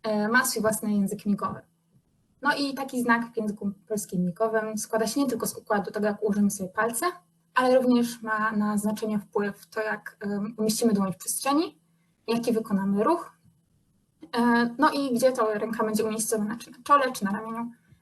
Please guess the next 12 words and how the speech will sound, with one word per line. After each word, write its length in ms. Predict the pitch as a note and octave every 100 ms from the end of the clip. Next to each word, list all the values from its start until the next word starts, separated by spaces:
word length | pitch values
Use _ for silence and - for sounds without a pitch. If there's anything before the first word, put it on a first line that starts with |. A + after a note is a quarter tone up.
| _
To 100 | C#4+
wszystko 280 | C#4+ - -
się 120 | A#3
składa 600 | A#3 - G#3+ G#3+ G#3+ G#3+ A3
na 240 | G#3 G#3 A#3
znak 500 | G3+ G3+ - - _ _ -
w 20 |
języku, 400 | G#3 G3+ G#3 A3
w 80 | G#3+
polskim 260 | A#3+ A#3+ G#3+
języku 360 | G3+ G#3 G#3
migowym. 480 | G#3 - A3 B3+